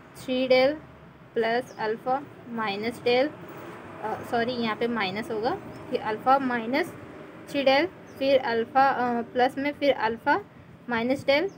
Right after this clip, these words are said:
फिर plus alpha plus del, फिर ये हमारा plus alpha plus three del, ठीक है, equal to क्या, ये तो पता होगा निकालने के लिए, तो ये हमारा एट हो जाएगा। Then ये हमारा cancel out हो जाएगा,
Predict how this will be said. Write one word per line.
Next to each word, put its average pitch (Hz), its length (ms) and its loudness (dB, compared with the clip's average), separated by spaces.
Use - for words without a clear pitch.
फिर 262 140 4
plus 254 420 2
alpha 226 360 0
plus 240 340 -2
del, 285 240 2
फिर 285 160 4
ये 294 120 6
हमारा 277 300 4
plus 277 380 0
alpha 226 380 -4
plus 254 340 -2
three 247 220 -4
del, 190 240 -4
ठीक - 100 -10
है, 277 140 -2
equal 233 340 -2
to 269 180 -6
क्या, 381 160 0
ये 233 140 -4
तो 233 120 -8
पता 240 240 0
होगा 262 200 4
निकालने 262 400 0
के 269 140 -4
लिए, 302 160 -6
तो - 160 -12
ये 233 100 0
हमारा 233 260 -2
एट 240 280 2
हो 202 80 -6
जाएगा। 180 360 -12
Then 220 180 2
ये 285 160 2
हमारा 262 440 4
cancel 226 380 -2
out 262 200 6
हो 277 80 0
जाएगा, 262 340 2